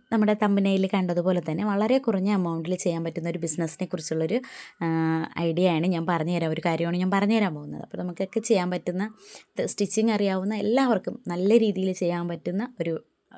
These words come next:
ഒരു ബിസിനസ്സാണ്. സ്റ്റാർട്ട് ചെയ്യുന്നത് വെറും ആയിരത്തി അഞ്ഞൂറ്, ആയിരത്തി അറുന്നൂറ്, രണ്ടായിരം, ഈ amount-ിനകത്ത് നമുക്കത് സ്റ്റാർട്ട് ചെയ്യാൻ പറ്റും. നമ്മൾ വലിയ amount-ൊന്നും ചിലവാക്കി പൊട്ടിപ്പോയി, അയ്യോ നഷ്ടമായിപ്പോയി എന്ന് വിചാരിച്ച്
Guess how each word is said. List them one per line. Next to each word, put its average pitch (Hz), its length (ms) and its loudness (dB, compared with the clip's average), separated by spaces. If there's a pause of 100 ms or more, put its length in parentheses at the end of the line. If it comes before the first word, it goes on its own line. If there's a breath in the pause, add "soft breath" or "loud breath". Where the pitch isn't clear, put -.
(100)
ഒരു 165 240 -4
ബിസിനസ്സാണ്. 165 720 -2 (480 loud breath)
സ്റ്റാർട്ട് 196 540 0
ചെയ്യുന്നത് 196 360 2
വെറും 196 280 0
ആയിരത്തി 202 560 0
അഞ്ഞൂറ്, 185 460 0
ആയിരത്തി 170 440 -4
അറുന്നൂറ്, 170 460 -4 (200)
രണ്ടായിരം, 175 480 -2 (180)
ഈ 269 160 4
amount-ിനകത്ത് 214 680 0
നമുക്കത് 190 300 0
സ്റ്റാർട്ട് 156 340 -4
ചെയ്യാൻ 160 200 -2
പറ്റും. - 240 -12 (380 loud breath)
നമ്മൾ 220 220 -2
വലിയ 214 380 4
amount-ൊന്നും 196 480 0
ചിലവാക്കി 175 560 -4
പൊട്ടിപ്പോയി, 170 680 -6 (140)
അയ്യോ 165 260 -6
നഷ്ടമായിപ്പോയി 170 840 -2
എന്ന് 175 240 -2
വിചാരിച്ച് 170 540 -2